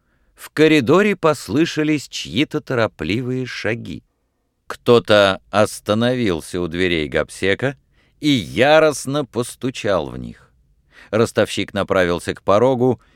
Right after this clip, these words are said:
и, поглядев в окошечко, отпер двери. Вошёл человек лет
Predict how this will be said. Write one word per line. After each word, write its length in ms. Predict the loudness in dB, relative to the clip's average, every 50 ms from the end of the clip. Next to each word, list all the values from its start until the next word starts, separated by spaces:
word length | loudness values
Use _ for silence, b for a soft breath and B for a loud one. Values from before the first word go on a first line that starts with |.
| _ -6
и, 80 | -4 -2
поглядев 640 | -2 -2 -2 0 2 0 2 2 2 0 -2 -2 -2
в 100 | 0 0
окошечко, 920 | 0 0 _ -6 -8 -8 -6 -8 -8 -10 -10 -10 -6 -2 -2 -2 -2 -4 -8 _ _ _ -4
отпер 560 | -2 0 0 -2 -4 -10 -14 -10 -10 -10 -10
двери. 520 | -10 -10 -8 -8 -8 -8 -10 -12 -16 -20 _ _ _ _ _ _ _ b b b b b b b b b b b b _
Вошёл 600 | -4 0 4 4 4 4 2 2 2 4 2 2
человек 720 | 0 -2 -2 0 2 4 4 4 4 2 0 0 -2 -2 -4
лет 260 | -2 0 0 0 -2